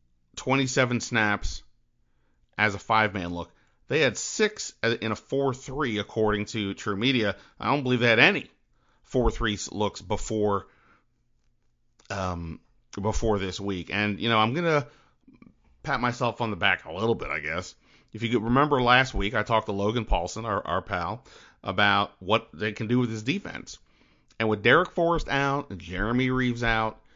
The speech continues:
I said, "Hey, what about, is this an opportunity to get Khaleke Hudson in more, considering not only is he listed as a linebacker, but he's got a body to sort of play that Buffalo nickel spot,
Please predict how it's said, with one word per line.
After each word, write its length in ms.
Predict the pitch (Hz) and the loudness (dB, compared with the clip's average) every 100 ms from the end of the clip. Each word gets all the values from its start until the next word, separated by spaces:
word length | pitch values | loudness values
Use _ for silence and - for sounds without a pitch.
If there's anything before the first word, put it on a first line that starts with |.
| _ _ - | _ _ 4
I 140 | 110 | 4
said, 260 | - 151 143 | 4 2 4
"Hey, 340 | 156 139 127 _ _ | 4 2 0 _ _
what 340 | 107 123 160 233 | -6 -2 0 0
about, 440 | 294 185 175 - | 0 2 2 0
is 200 | 113 101 | -2 0
this 220 | 147 202 | 0 2
an 60 | 185 | 2
opportunity 640 | 180 175 - 156 131 101 | 2 0 0 0 2 0
to 120 | 98 | -4
get 220 | 98 123 - | -4 -4 -4
Khaleke 320 | 110 120 156 | -6 -6 -4
Hudson 400 | 127 143 135 107 | 0 0 0 -4
in 80 | 90 | -4
more, 320 | 87 90 82 _ _ | -4 -4 -6 _ _
considering 880 | - 135 127 - 240 170 92 95 175 _ _ _ _ _ 131 | -6 -6 -6 -2 2 2 0 -6 -10 _ _ _ _ _ 0
not 200 | 151 160 | 2 4
only 160 | 160 | 2
is 80 | 131 | 0
he 100 | 131 | -2
listed 340 | 127 165 151 | -2 -2 -2
as 140 | 123 110 | -2 0
a 60 | |
linebacker, 720 | 95 135 220 165 82 78 - | -2 -2 -2 -4 -4 -6 -4
but 120 | 120 131 | -6 -4
he's 180 | 147 | -4
got 240 | 131 165 180 | -6 -4 -2
a 60 | |
body 560 | - - 117 147 117 104 | -2 0 0 2 0 -4
to 180 | - 113 | -6 -4
sort 180 | 127 107 | -2 -4
of 120 | - | -4
play 180 | 123 120 | -2 0
that 260 | 101 82 | 0 -2
Buffalo 400 | 104 104 101 98 | -8 -6 -6 -4
nickel 320 | 107 208 135 | -4 -4 -4
spot, 400 | 92 - 78 - | -6 -8 -10 -10